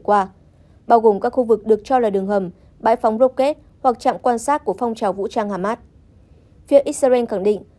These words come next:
họ chỉ tấn công các địa điểm có sự hiện diện của các tay súng đối địch và đã loại khỏi vòng chiến đấu hàng chục chiến binh có vũ trang, đồng thời thu giữ nhiều thuốc nổ, lựu đạn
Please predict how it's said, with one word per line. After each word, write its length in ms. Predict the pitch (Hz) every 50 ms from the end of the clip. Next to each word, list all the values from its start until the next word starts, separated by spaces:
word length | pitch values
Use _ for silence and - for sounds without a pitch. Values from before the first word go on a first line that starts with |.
| _ _
họ 160 | - 277 254
chỉ 160 | 254 - 254
tấn 200 | 208 - 220 226
công 160 | 247 285 269 254
các 120 | 294 277
địa 140 | 240 247 -
điểm 260 | - 233 233 202 170
có 160 | - - 220
sự 140 | 226 - 269
hiện 200 | 254 247 240 -
diện 200 | 214 - 240 180 -
của 80 | -
các 220 | 185 - 247 247 -
tay 120 | 233 226
súng 240 | 220 - 214 202 202
đối 140 | 208 196 202
địch 240 | 226 240 - - - - - _ _ _ _ -
và 120 | 220 214
đã 180 | 202 220 233 240
loại 200 | 247 240 - -
khỏi 180 | - 226 196
vòng 220 | 180 - 202 190 185
chiến 200 | - - 196 196
đấu 200 | 190 190 196 240
hàng 220 | 254 247 220 202
chục 160 | 202 220 202 -
chiến 180 | - 214 208 220
binh 160 | 240 226 208
có 120 | 214 196
vũ 160 | 190 208 196 -
trang, 260 | - 240 226 208 190 - - _ _ - - - _ _
đồng 200 | - 254 262 254
thời 140 | 247 262 233
thu 180 | 233 269 277 254
giữ 140 | 254 262 277
nhiều 220 | 277 262 233 190
thuốc 140 | 190 254 247
nổ, 300 | 233 226 214 185 160 - - - -
lựu 180 | 233 254 196
đạn 220 | 190 220 208 196